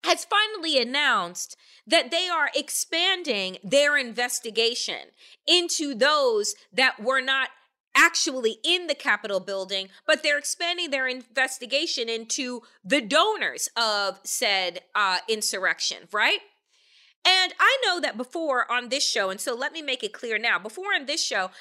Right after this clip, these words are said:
I have said that Ginny Thomas, Clarence Thomas's wife, um,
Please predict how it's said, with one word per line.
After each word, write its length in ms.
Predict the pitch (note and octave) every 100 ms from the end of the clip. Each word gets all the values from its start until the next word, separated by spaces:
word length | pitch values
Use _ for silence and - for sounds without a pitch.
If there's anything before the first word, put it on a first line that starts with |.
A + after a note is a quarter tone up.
| -
I 140 | - D4
have 160 | D4+
said 400 | - - C#4+ C4
that 160 | A3 F#3+
Ginny 280 | G3 C#4 B3+
Thomas, 580 | - D#4+ F4 B3+ - -
Clarence 420 | - C4+ C4+ -
Thomas's 500 | D#4 B3 B3+ G3+ G3+
wife, 540 | G#3 D#4+ A#3 F3+ - - - - -
um, 320 | C4+ C4